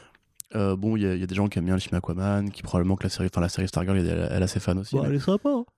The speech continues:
Speaker 1: Oui, non, bien sûr. Mais ce que je veux dire, c'est est-ce que vraiment ça valait le coup de perdre tous ces plans, euh, qui avaient l'air bien huilés pour, euh, D C Comics, qui au final maintenant, bah,
Speaker 2: Ouais, ouais, mais encore une
Speaker 1: cohérence
Speaker 2: fois,
Speaker 1: qui se
Speaker 2: euh,
Speaker 1: cherche un
Speaker 2: c'est,
Speaker 1: peu,
Speaker 2: euh,
Speaker 1: euh.
Speaker 2: c'est, il est pas seul responsable. Je veux dire, il s'est aussi fait dégager par des gens qui ont plus de pouvoir que
Speaker 1: Ouais,
Speaker 2: lui, donc,
Speaker 1: évidemment,
Speaker 2: euh,
Speaker 1: évidemment.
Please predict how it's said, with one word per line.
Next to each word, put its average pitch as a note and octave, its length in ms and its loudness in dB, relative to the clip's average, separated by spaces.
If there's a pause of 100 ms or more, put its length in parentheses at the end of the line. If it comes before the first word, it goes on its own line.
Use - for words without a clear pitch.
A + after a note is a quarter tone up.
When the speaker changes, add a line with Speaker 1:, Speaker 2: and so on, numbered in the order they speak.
(180)
Speaker 1:
Oui, D3 140 0
non, G#3+ 180 0
bien A#2 100 0
sûr. G3 240 -2
Mais G#2 80 0
ce G#2 60 -8
que A#2+ 80 0
je G#2+ 60 0
veux A2 60 2
dire, B2+ 120 0
c'est G#2+ 140 0
est-ce G#2 120 -4
que - 80 -6
vraiment G#2+ 220 0
ça G#2+ 160 -2
valait G#2+ 240 2
le G#2 60 -4
coup C3+ 160 -6
de A2 100 0
perdre A2+ 360 -2
tous - 120 -12
ces - 160 0
plans, A#2+ 400 0 (600)
euh, F#2+ 200 2
qui - 140 -2
avaient G2+ 120 4
l'air G2 140 -2
bien A2 180 2
huilés A#2 440 0
pour, G#2+ 440 -2
euh, F#2+ 40 2
D G2 100 -6
C - 140 -10
Comics, A#2 400 0
qui - 120 -4
au F#2+ 60 4
final G2 260 -2
maintenant, F#2+ 320 0
bah, F2+ 200 0 (560)
Speaker 2:
Ouais, D#3+ 120 0
ouais, G#3+ 120 2
mais D3+ 100 0
encore A#2+ 200 0
une B2 60 0
Speaker 1:
cohérence C3+ 260 2
Speaker 2:
fois, C3+ 120 2
Speaker 1:
qui A#2+ 40 2
se A#2 40 0
Speaker 2:
euh, A#2 40 0
Speaker 1:
cherche G#2+ 180 -4
un A#2+ 40 2
Speaker 2:
c'est, A#2 60 2
Speaker 1:
peu, A2+ 160 2
Speaker 2:
euh, C3+ 180 2
Speaker 1:
euh. A2+ 140 -2 (160)
Speaker 2:
c'est, B2 80 -4
il B2+ 100 0
est A#2+ 40 4
pas B2 140 2
seul C3 140 0
responsable. B2+ 440 0
Je A2 40 0
veux A2 40 0
dire, A#2 100 0
il A2 60 0
s'est - 100 -2
aussi B2 180 0
fait C#3 140 0
dégager B2+ 400 0
par A#2 160 -4
des A#2 120 0
gens B2+ 120 2
qui - 140 -4
ont A2+ 160 0
plus A2+ 160 -2
de A2+ 60 0
pouvoir A#2 260 0
que A#2 60 -6
Speaker 1:
Ouais, B2 100 2
Speaker 2:
lui, A#2+ 140 2
donc, A2 80 -2
Speaker 1:
évidemment, F#2 340 0
Speaker 2:
euh, F#2 40 -2
Speaker 1:
évidemment. F2+ 260 -4